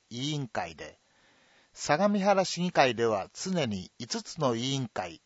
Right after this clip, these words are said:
常任委員会を設置しているんだよ。今回は次の二つの委員会の視察の様子を紹介するよ。一、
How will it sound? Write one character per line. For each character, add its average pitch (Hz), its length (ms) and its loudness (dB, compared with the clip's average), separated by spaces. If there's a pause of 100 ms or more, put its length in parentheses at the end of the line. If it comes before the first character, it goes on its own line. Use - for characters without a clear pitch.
常 151 320 0
任 160 360 -2
委 143 200 -2
員 131 160 -4
会 85 340 -6
を 104 140 -8
設 - 140 -4
置 123 200 -8
し - 100 -2
て 117 140 0
い 110 40 -4
る 110 120 -4
ん 95 60 -2
だ - 160 -10
よ。 127 160 -12 (1400)
今 220 240 4
回 135 240 4
は 104 240 4 (160)
次 175 300 -2
の 208 140 4
二 208 220 0
つ - 160 -4
の 160 140 4
委 127 160 -2
員 151 160 -2
会 104 240 0
の 90 180 -8
視 - 200 -10
察 147 320 -4
の 139 100 -2
様 131 220 0
子 - 180 -4
を 117 140 0
紹 110 240 -4
介 107 180 0
す - 140 -8
る 101 100 -8
よ。 127 240 -6 (2250)
一、 131 380 -4